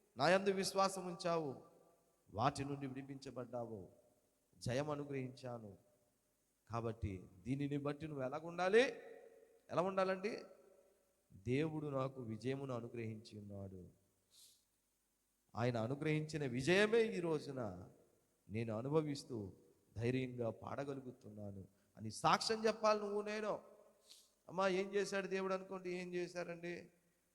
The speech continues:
మాకంటే మా ఇంటి ఎదురుగున అన్యులే బెస్ట్ అండి. ఓ రెండు ఇల్లులు కట్టుకున్నారు, మా ఉన్న ఇల్లే కట్టుకోలేకపోతున్నాం, దేవుణ్ణి నమ్ముకున్నాం కానీ దేవుడు సరిగ్గా మనకు చూడలేదు, యేసయ్య మా పట్ల కనికరించలేదు అని నీరసం మాట్లాడేవా?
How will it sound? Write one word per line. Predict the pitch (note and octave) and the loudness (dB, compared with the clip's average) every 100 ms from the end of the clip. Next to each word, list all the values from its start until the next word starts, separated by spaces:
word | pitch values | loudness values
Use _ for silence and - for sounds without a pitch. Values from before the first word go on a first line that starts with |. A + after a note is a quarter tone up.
| _ _ _ _ _ _ _ _ _ - | _ _ _ _ _ _ _ _ _ -2
మాకంటే | E3+ F#3 F3+ E3+ | 0 2 0 0
మా | F3 E3+ | -2 -2
ఇంటి | E3+ E3+ | -4 -6
ఎదురుగున | E3+ E3+ E3+ | -6 -6 -4
అన్యులే | E3 D3+ D#3+ E3+ | -2 -2 -2 -2
బెస్ట్ | D#3+ D#3+ - | -2 -4 -4
అండి. | E3 D#3 D#3 - - _ _ _ _ _ _ _ _ _ _ _ _ _ | -6 -6 -10 -10 -20 _ _ _ _ _ _ _ _ _ _ _ _ _
ఓ | C#3 | -2
రెండు | C#3+ D3+ | 0 0
ఇల్లులు | E3+ E3+ | -2 -2
కట్టుకున్నారు, | D#3+ D#3+ - E3 D#3+ D3+ | -2 -6 -6 -6 -4 -4
మా | D3 | -6
ఉన్న | D3 D#3 | -6 -4
ఇల్లే | E3 E3 E3+ | -4 -2 -2
కట్టుకోలేకపోతున్నాం, | D#3+ D#3 E3+ D#3+ D#3+ D#3 D#3+ D3+ D3 C#3 | -4 -4 0 0 -2 -6 -8 -6 -6 -4
దేవుణ్ణి | D3 D3 | -4 -4
నమ్ముకున్నాం | D3 C#3+ D3 C#3+ C#3+ | -6 -6 -8 -8 -6
కానీ | C#3+ | -8
దేవుడు | C3+ C#3+ D3+ C#3+ C#3+ | -6 -6 -4 -6 -10
సరిగ్గా | C#3 C3+ C3+ C3+ | -10 -10 -8 -6
మనకు | C3 C3 - | -6 -8 -8
చూడలేదు, | C3 D3 D3+ D3 - - _ _ _ _ _ - | -4 -2 -4 -8 -16 -20 _ _ _ _ _ 0
యేసయ్య | D3 D#3 D#3+ | 0 0 -4
మా | C#3+ C#3 | -2 -2
పట్ల | D3 C#3+ | -4 -4
కనికరించలేదు | D3 C#3 D3 D#3 D3+ D3+ D#3 D#3+ D#3 | -4 -4 -2 -2 -2 -2 -2 -2 -4
అని | C3 | -6
నీరసం | C3+ C#3 D#3 D#3 E3 D#3+ | -2 0 0 -2 -6 -2
మాట్లాడేవా? | D#3+ D#3 D3+ D#3 E3 E3 | -4 0 0 0 0 -2